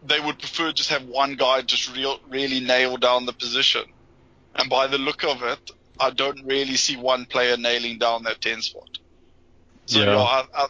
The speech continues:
Speaker 1: I think that might plague them a bit. And then, you know, as, as I said, great back three, but if no one's really there to, to unleash that back, if they're not getting the ball, what's
Speaker 2: Yeah.
Speaker 1: the point?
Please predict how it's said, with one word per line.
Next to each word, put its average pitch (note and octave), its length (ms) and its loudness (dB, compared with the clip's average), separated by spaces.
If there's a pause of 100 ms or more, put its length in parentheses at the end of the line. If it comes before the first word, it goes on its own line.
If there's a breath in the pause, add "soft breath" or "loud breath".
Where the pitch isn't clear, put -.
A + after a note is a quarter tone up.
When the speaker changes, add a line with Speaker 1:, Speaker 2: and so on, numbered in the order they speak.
(180)
Speaker 1:
I C#3 60 2
think D3+ 220 -6
that E3 160 2
might C#3 240 0
plague C#3 280 0
them C#3 120 -6
a C3 80 -8
bit. A#2+ 160 -8
And C3+ 160 0
then, D3 160 0
you D3 140 2
know, C#3+ 180 2
as, D3 320 0 (640 loud breath)
as C3 160 0
I C3+ 60 0
said, C#3+ 320 0 (240)
great D#3 340 0
back C#3+ 240 0
three, D3+ 360 -4
but C#3 220 -2
if C#3+ 140 -2
no D3 180 2
one's D3+ 240 0
really D3 220 0
there C#3+ 240 0
to, C3 440 -2 (720)
to C#3+ 220 4
unleash C3+ 360 2
that D3+ 240 0
back, C3 180 0
if D3 160 -2
they're E3 160 2
not D#3+ 160 0
getting D3+ 260 0
the C3 60 -10
ball, B2+ 440 -8 (1600)
what's - 260 0
Speaker 2:
Yeah. A2 100 6
Speaker 1:
the G2+ 60 4
point? A2 300 -8